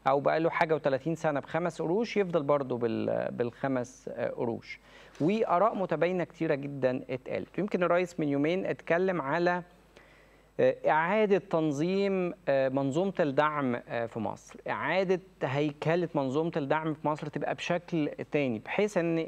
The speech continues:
الدعم يروح لمستحقيه، وهو حتى قال: "ما تخافوش، أنا مش هلغي الدعم."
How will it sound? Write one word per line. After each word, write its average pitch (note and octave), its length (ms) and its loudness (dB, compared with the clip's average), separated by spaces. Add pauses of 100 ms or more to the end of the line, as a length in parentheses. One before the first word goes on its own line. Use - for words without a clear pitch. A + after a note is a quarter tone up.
الدعم D#3 420 0
يروح D3+ 360 -2
لمستحقيه، C3 720 -6
وهو C#3+ 180 0
حتى E3+ 320 -2
قال: E3+ 180 0
"ما E3+ 60 0
تخافوش، E3 460 -4
أنا C#3 100 -2
مش B2 160 -6
هلغي C#3 260 -2
الدعم." A2 320 -4